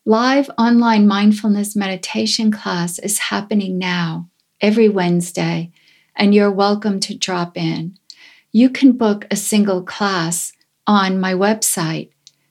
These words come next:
your mindful practice dot com. That's your mindful practice, all one word, dot com. And while you're there,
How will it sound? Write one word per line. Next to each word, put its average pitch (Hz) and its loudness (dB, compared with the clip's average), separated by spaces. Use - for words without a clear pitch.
your 208 4
mindful 196 0
practice 175 -6
dot 165 -8
com. 170 -4
That's 180 -4
your 190 -2
mindful 180 -2
practice, 175 -6
all 175 -2
one 208 4
word, 165 -2
dot 156 -10
com. 156 -8
And 196 -2
while 247 2
you're 190 2
there, 175 -2